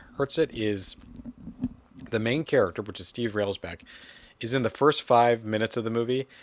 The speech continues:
and then disappears for about forty minutes. And the other characters that are introduced in the meantime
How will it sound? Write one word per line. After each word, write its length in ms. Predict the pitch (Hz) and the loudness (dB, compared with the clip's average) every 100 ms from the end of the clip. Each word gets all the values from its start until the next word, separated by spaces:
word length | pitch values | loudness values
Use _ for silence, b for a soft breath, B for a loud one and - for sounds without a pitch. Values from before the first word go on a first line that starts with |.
| B | B
and 300 | - 123 113 | -6 -4 0
then 160 | 110 104 | -2 -2
disappears 640 | 127 127 160 - 131 110 - | -2 0 -2 0 2 2 2
for 140 | 107 | 0
about 320 | 98 98 - | 2 0 -4
forty 320 | - 104 101 | 0 2 2
minutes. 480 | 95 87 - - - _ _ _ _ _ _ _ _ _ b b b b b _ | -2 -4 -8 -10 -10 _ _ _ _ _ _ _ _ _ b b b b b _
And 140 | 113 | -2
the 140 | 113 - | -2 0
other 240 | 123 170 160 | 2 4 2
characters 600 | 143 123 117 - 104 107 | 6 4 4 0 -2 0
that 100 | 104 | 0
are 80 | 107 | 0
introduced 440 | 104 101 107 - | -2 0 -2 -4
in 100 | 107 | -8
the 80 | 95 | -6
meantime 540 | 107 123 - 92 92 | -4 -6 -4 -6 -6